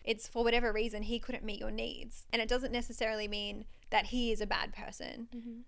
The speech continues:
Speaker 1: or that things are wrong with you. It's just you're not compatible.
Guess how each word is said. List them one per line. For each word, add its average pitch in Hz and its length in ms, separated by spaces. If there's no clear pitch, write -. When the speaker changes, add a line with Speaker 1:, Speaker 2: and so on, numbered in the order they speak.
Speaker 1:
or 226 100
that - 200
things 233 200
are 226 80
wrong 208 200
with 196 160
you. 220 440
It's - 180
just - 400
you're 220 140
not 226 180
compatible. - 600